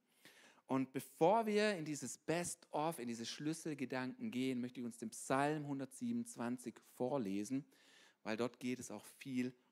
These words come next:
um Family. Psalm hundertsiebenundzwanzig, das steht nicht auf der Leinwand. Ich möchte einfach, dass es du hören und aufsaugen kannst. Und ich kann bis da drin kommentieren, das macht's auch leichter. Wenn der Herr nicht das Haus baut,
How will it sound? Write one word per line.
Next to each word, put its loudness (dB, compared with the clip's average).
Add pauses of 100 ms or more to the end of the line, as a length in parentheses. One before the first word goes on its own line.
um -6
Family. -4 (240)
Psalm 4
hundertsiebenundzwanzig, -2
das -2
steht -4
nicht 2
auf 0
der -2
Leinwand. 0 (240)
Ich -16
möchte -6
einfach, 2 (320)
dass -12
es -14
du -4 (120)
hören 4 (220)
und -6
aufsaugen -6
kannst. -14 (420)
Und 0
ich -2
kann -2
bis -8
da -8
drin -4
kommentieren, -8
das -14
macht's -14
auch -8
leichter. -12 (960)
Wenn 6
der 8
Herr 6 (380)
nicht -2
das -4
Haus 4
baut, -6